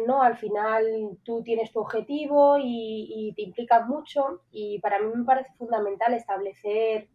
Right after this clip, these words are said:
acuerdos y comunicación con la pareja para que, eh, los dos encontréis el sitio, porque para la pareja también es difícil todo este proceso.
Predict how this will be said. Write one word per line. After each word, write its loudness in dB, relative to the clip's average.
acuerdos -4
y -20
comunicación -4
con 6
la 6
pareja 0
para -4
que, -4
eh, -2
los -6
dos 0
encontréis -6
el -4
sitio, -4
porque -6
para 0
la 0
pareja -2
también -2
es -6
difícil -10
todo -2
este -4
proceso. -4